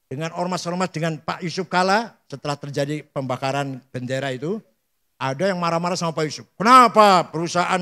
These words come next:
Cina datang dengan tenaga, tenaga kerjanya datang ke sini? Teknisnya, teknisinya semua,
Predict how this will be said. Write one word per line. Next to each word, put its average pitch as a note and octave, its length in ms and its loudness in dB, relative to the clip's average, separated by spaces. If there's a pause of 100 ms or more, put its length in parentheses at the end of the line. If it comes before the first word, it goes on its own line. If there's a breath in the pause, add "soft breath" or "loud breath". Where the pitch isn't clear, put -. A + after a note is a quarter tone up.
(120)
Cina G3 320 -2
datang E3+ 400 -2
dengan E3 240 -2 (160)
tenaga, G#3 240 -2
tenaga F3+ 320 -2
kerjanya E3+ 400 -2
datang D3+ 320 -6
ke C3+ 80 -12
sini? C3 240 -10 (400)
Teknisnya, - 480 -4
teknisinya G3+ 560 -2
semua, F#3 160 -10